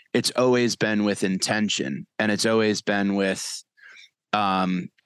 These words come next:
you know, hoping to achieve some sense of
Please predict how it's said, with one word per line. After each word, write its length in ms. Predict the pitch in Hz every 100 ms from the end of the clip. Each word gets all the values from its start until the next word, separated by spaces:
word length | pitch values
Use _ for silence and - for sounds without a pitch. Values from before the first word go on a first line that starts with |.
| _ - -
you 120 | 110
know, 180 | 95 92
hoping 400 | 127 113 113 107
to 140 | 113
achieve 560 | 98 - 120 113 107 90
some 680 | - - 113 104 104 98 - _ _ _
sense 440 | - 131 110 104
of 300 | 107 92 -